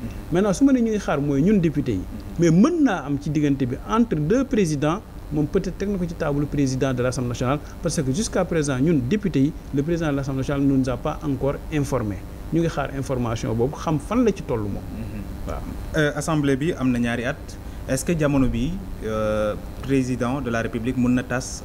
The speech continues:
Speaker 1: assemblée nationale?
Speaker 2: Xam nga loolu aussi ci biir règlement intérieur indi woon na débat.
Speaker 1: Mhm.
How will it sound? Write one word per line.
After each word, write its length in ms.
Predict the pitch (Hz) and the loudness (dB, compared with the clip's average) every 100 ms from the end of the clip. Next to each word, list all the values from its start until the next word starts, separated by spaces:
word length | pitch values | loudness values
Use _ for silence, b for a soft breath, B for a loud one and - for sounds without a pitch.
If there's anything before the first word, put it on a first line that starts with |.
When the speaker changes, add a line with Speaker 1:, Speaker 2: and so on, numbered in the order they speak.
| - | -6
Speaker 1:
assemblée 520 | 120 113 110 107 135 170 - - - - - - | -4 -2 -2 -2 -2 -4 -8 -10 -10 -10 -8 -4
nationale? 420 | 117 113 113 95 82 - - - - | -2 -2 -2 -6 -6 -8 -10 -6 0
Speaker 2:
Xam 120 | 175 | 4
nga 140 | 208 208 | 6 4
loolu 260 | 147 170 165 | 2 2 2
aussi 260 | 151 165 151 | 2 2 0
ci 80 | 147 | 0
biir 140 | 160 | 2
règlement 300 | 160 147 143 | 2 0 0
intérieur 340 | 135 135 131 131 | 0 2 2 2
indi 120 | 160 175 | 4 4
woon 100 | 165 | 4
na 80 | 147 | 2
débat. 300 | 131 120 98 - | 2 0 -2 -4
Speaker 1:
Mhm. 100 | 117 | -6